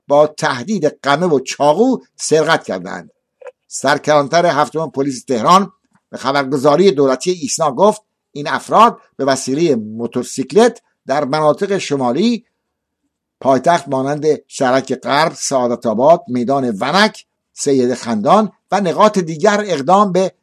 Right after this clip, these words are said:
سرقت کرده، چندین فقر سرقت نیز در مناطق جنوبی تهران نظیر محدودهٔ اتوبان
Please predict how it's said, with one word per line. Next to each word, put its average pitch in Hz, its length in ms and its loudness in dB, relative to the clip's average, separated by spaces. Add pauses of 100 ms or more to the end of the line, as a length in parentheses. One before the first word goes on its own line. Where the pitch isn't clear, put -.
سرقت 135 540 0
کرده، 208 340 2
چندین 175 720 -4
فقر 135 480 0 (400)
سرقت 147 560 -2
نیز 220 280 0
در 170 180 2
مناطق 151 500 -2
جنوبی 120 560 0
تهران 117 560 0 (640)
نظیر 135 500 -2 (1200)
محدودهٔ 135 720 0
اتوبان 135 580 0